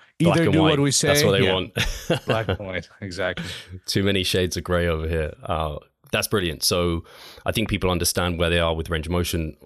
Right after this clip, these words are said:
Speaker 1: Essentially, it's like, don't skip out on that stretched, stretched position. Make sure you're getting that deeper, deep range of motion on the exercise. Uh, so finally, coming to exercise-specific kinematics, which, like you said, it kind of describes how your body moves and the positions it takes while exercising, details like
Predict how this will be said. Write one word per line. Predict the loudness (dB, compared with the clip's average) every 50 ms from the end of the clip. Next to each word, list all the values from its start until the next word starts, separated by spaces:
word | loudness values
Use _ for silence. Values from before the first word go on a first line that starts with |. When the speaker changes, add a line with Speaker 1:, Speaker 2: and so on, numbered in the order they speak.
| -18 -12 -6
Speaker 1:
Essentially, | -4 -2 -2 -2 -2 -2 -2 -2 -2
it's | -2 -2 -2 -2 -2
like, | -4 -6 -6 -4
don't | -4 -2 -2 -2
skip | -4 -4 -2 -2
out | -2 -2 -2
on | -4 -4
that | -4 -6 -6 _ _ _ _ _
stretched, | -8 -6 -4 -4 -4 -4 -8 -14 -14 -18 _ _ _ _ _
stretched | -8 -6 -4 -4 -4 -6 -6 -8 -6
position. | -4 -2 -2 -2 -4 -4 -6
Make | -6 -6 -6
sure | -6 -6 -4
you're | -4 -6
getting | -6 -6 -6 -6 -6 -6
that | -8 -8 -8
deeper, | -8 -6 -4 -4 -4 -4 -6 -6
deep | -8 -10 -8 -6 -6
range | -6 -6 -4 -4
of | -2
motion | -2 -2 -2 -4 -6 -6
on | -6
the | -6 -6
exercise. | -6 -6 -6 -6 -4 -4 -4 -4 -6 -6 -8 -10 -14 _ -20 -20 -20 -20 -20 -20 -20 -12 _
Uh, | -4 -2 0 0 -2 -4 -6 _ _
so | -4 -2 0 2 2 2 2 0
finally, | -2 -2 -2 0 0 0 0 0
coming | 0 0 0 0 0
to | 0
exercise-specific | 0 0 0 0 0 0 0 -2 -2 -2 -2 -2 -4 -4 -4
kinematics, | -4 -4 -2 -2 -2 -4 -4 -4 -4 -6 -6 -6 -10 -12 -12 _ -20 -20 -20 -20 -20 -20 _ _
which, | -4 -2 0
like | 0 -2 -2 -2
you | -2
said, | 0 0 0
it | -2 -2
kind | -2 -2 -2 -2
of | -2
describes | -2 -2 0 0 0 0 0 0 -2
how | -2 -2 0
your | 0 0 0
body | 0 0 0 0 -2
moves | -2 -2 0 0 0 -2 -2 -2 -4 -4
and | -2 -2 -4
the | -4 -4
positions | -2 -2 -2 -2 -2 -2 -4 -4 -6
it | -6 -6
takes | -6 -6 -6 -6 -8 -6 -4
while | -4 -2 -2 -2
exercising, | -2 0 -2 0 0 0 0 0 0 0 0 -2 -2 -4
details | -4 -6 -6 -4 -2 -2 -2 -2 -2 -4 -4
like | -4 -6 -6 -8 -10